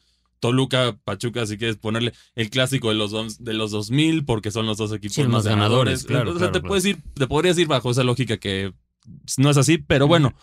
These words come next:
Speaker 1: el único equipo que estaba peleando por los primeros lugares, que fue constante esta, estas jornadas, es el América. Esta vez sí lo tenemos que reconocer, que dio, dio un partido bastante llamativo contra el de Cruz Azul, ¿no?
Speaker 2: Sí, Cruz Az-, pero que aparte Cruz Azul,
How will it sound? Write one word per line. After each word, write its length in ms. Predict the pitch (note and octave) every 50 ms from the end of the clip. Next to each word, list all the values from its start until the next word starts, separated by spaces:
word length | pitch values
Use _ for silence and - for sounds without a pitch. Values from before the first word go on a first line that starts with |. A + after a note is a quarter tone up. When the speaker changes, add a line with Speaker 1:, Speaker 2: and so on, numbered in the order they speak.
| _ _ _ _ _ _ _ _ _ _ _ _ _
Speaker 1:
el 160 | A#2+ C3+ E3
único 260 | G3 G#3 G#3+ F3+ D3+ D3+
equipo 480 | C#3 C#3+ D#3 C#3+ D#3 D#3+ D#3+ D3+ C#3 - _ _ _ _ _ _ _ _
que 100 | - A2+
estaba 420 | G#2+ - - C#3 D3 D3+ D3 C#3+
peleando 320 | C#3+ B2+ A#2+ A#2+ A#2 A#2 G2+
por 80 | G#2+ G2
los 120 | F#2+ -
primeros 240 | G#2 G#2 G#2 A2 G2+
lugares, 280 | G2 G2 G2+ G2 F#2+ -
que 120 | G2 F#2
fue 180 | - A#2+ A#2+ A#2+
constante 540 | - A2 G#2 G2 - - B2 A#2+ A#2 G#2 G#2
esta, 500 | - - G#2 G2+ G2+ F#2+ F#2 F#2 - _ _ -
estas 260 | - - - B2+ A#2
jornadas, 560 | - A2+ A2+ C3 D3+ D#3+ E3+ F3+ - - - - _ _ _ _ _ _ _ _ _
es 180 | - A2+ -
el 100 | C3+ A2+
América. 400 | G2 F2+ F2+ F2 E2 D2+ - G#2+
Esta 200 | A2+ - - C3
vez 100 | B2+ B2
sí 80 | B2+ C3
lo 140 | A2+ G2+ -
tenemos 320 | - G2+ A2 A#2 A#2 -
que 100 | - G2+
reconocer, 640 | F2+ F#2 F2 - F#2 F#2 F#2+ F2+ - A#2 C#3+ D#3 C#3+
que 400 | C3 A2+ G#2+ G#2 G2 F#2+ G2 -
dio, 460 | - - - B2+ C3 D3 D#3 D3 C#3
dio 120 | D3+ D#3 D#3
un 80 | D#3 C#3+
partido 640 | D3 C#3 C#3 C#3+ C3 B2+ B2 B2 A#2+ A#2+ G#2+ - _ _ _ _ _ _ _ _ - A#2
bastante 540 | A2+ A2 - - A#2 A#2 A2+ G#2 - A2
llamativo 560 | G#2+ G2 G2 F#2+ F#2 - G2+ G2 G2 F#2+ F#2+ F#2
contra 300 | F#2+ F#2 F2+ - F2 F2
el 80 | F2
de 80 | F2 D#2+
Cruz 160 | F2+ E2+ -
Azul, 180 | F2+ - F#2+ E2+
¿no? 160 | F2 F#2+ A#2+
Speaker 2:
Sí, 300 | C#3 D3+ E3+ F#3+ G3 -
Cruz 240 | - D3+ D#3 C#3+ D#3
Az-, 160 | D3+ C#3+ D3 - _
pero 160 | D3 B2+ B2
que 80 | C3+ C#3
aparte 300 | C#3 G3+ F#3+ - B3 -
Cruz 180 | F#3+ D3 C3
Azul, 460 | C#3 B2 - - F#3 G#3 A3 - -